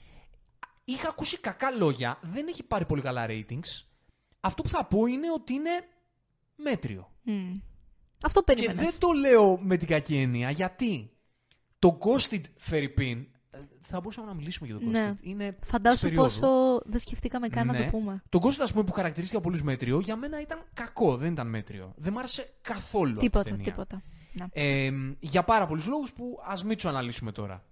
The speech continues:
Speaker 1: Δε-, δεν υπάρχει λόγος να χαιρετάρουμε.
Speaker 2: Ας πούμε απλά ότι είναι το
Speaker 1: Ε.
Speaker 2: μοναδικό project που έχουμε δει από το Apple T V που
Speaker 1: Ναι.
Speaker 2: πραγματικά δεν μας άρεσε.
Speaker 1: Ήτανε Netflix.
Speaker 2: Ήταν Netflix, εκατό τοις εκατό.
Speaker 1: Ήτανε Netflix.
Speaker 2: Στα πάντα του.
Speaker 1: Ήταν α-, από αυτές τις παραγωγές που κάνουν το Netflix,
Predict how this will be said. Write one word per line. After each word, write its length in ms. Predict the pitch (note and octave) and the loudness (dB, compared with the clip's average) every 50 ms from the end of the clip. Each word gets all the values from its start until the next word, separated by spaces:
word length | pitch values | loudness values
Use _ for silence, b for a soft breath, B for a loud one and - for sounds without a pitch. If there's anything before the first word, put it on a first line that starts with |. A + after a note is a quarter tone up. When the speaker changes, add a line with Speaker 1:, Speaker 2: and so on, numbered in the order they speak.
| _ _ | _ _
Speaker 1:
Δε-, 220 | - C#3 C3+ C#3+ D#3+ | -16 -14 -14 -12 -10
δεν 180 | D#3 D#3 F3 | -8 -8 -6
υπάρχει 260 | F3 E3 F3+ D#3 D3 D3 | -4 -4 -4 -4 -4 -4
λόγος 380 | C#3+ D#3 D3+ D3+ D3 - b b b b b - | -4 -4 -4 -4 -6 -8 b b b b b -10
να 260 | D3 D3 C#3+ C#3+ C#3 | -6 -4 -4 -4 -4
χαιρετάρουμε. 420 | - - C#3 B2+ - A#2 G#2+ - - | -6 -6 -8 -8 -8 -10 -10 -6 -2
Speaker 2:
Ας 120 | - - - | 0 0 0
πούμε 140 | - D#4 D4 | 2 0 0
απλά 260 | C4+ C#4+ C#4+ C#4+ C#4+ | 2 4 6 6 6
ότι 160 | D4 - - | 6 4 2
είναι 120 | C4+ C4+ C#4+ | -2 0 0
το 80 | C#4 | 0
Speaker 1:
Ε. 40 | B3+ | 2
Speaker 2:
μοναδικό 560 | B3+ B3+ B3+ A#3+ A3 A3+ - B3 B3 B3 A#3+ - - | 2 2 2 2 0 2 4 6 6 6 6 6 6
project 300 | A#3 A#3 A3+ - - G3 | 6 6 6 2 -2 -4
που 60 | - - | -2 -2
έχουμε 180 | - - A#3 A3 | 0 0 0 -2
δει 180 | G3 G#3 G#3+ G3+ | 0 0 0 0
από 120 | G3 - | 0 0
το 160 | - G#3+ G3+ - | -2 -2 -2 -2
Apple 80 | G#3+ F#3+ - | -4 -6 -6
T 20 | |
V 120 | F#3+ F3+ F#3+ A3 B3 D4 F4+ G#4 - - - _ _ _ _ _ _ _ _ _ _ _ _ _ _ _ _ _ | -6 -4 -2 -2 -2 -2 -2 -6 -8 -12 -20 _ _ _ _ _ _ _ _ _ _ _ _ _ _ _ _ _
που 100 | - - | 0 2
Speaker 1:
Ναι. 40 | - | 2
Speaker 2:
πραγματικά 340 | A3+ A3 G#3+ A3 G#3 - A3+ | 2 2 0 -2 -2 -2 -2
δεν 80 | G#3 | 0
μας 160 | G#3 G#3 - - | -2 -2 -4 -6
άρεσε. 280 | F3 F3 F3+ - B B B B - | -8 -10 -10 -12 B B B B -14
Speaker 1:
Ήτανε 320 | - F#3+ A#3 B3 A#3 A3+ G#3 | -8 -6 -4 -2 -2 2 2
Netflix. 580 | G#3 G3+ G3+ - - A3+ G3+ - - - - - | 2 2 2 -2 -8 -10 -10 -10 -10 -10 -8 -2
Speaker 2:
Ήταν 200 | C4 - B3 G#3+ | 0 0 2 2
Netflix, 280 | G#3 G#3 - - - F3+ - - | 0 -4 -8 -12 -20 -20 -20 -18
εκατό 300 | A3+ - G3+ G#3 A3 G#3+ | -16 -14 -10 -10 -10 -8
τοις 120 | - C#3 | -6 -2
εκατό. 200 | D3 D#3+ D#3+ D#3+ | 0 0 2 2
Speaker 1:
Ήτανε 180 | D3+ D3 D3 C3+ | 2 0 0 -2
Netflix. 80 | A#2+ | -4
Speaker 2:
Στα 180 | - - - B3 A3+ | -4 -2 -2 0 0
πάντα 260 | - E4 F4+ G#3+ G#3+ | 0 -2 -2 0 0
του. 80 | G#3 A3 | 0 0
Speaker 1:
Ήταν 240 | B3 A#3+ C4+ A#3+ G#3+ | 0 0 0 0 0
α-, 100 | G3 F3+ | -2 -2
από 120 | F3+ F3 E3 D#3 | -2 -4 -4 -6
αυτές 80 | D#3 - | -6 -6
τις 120 | A#3+ A3+ | -6 -4
παραγωγές 320 | - G#3 F3+ F3+ A3+ - | -2 -2 -2 -4 -6 -6
που 80 | - - | -6 -6
κάνουν 220 | G#3+ G3 D#3 D3 | -4 -2 -2 -4
το 60 | D3+ D3+ | -4 -4
Netflix, 320 | D#3+ - - A3 B3 C#4+ | -6 -6 -8 -8 -8 -6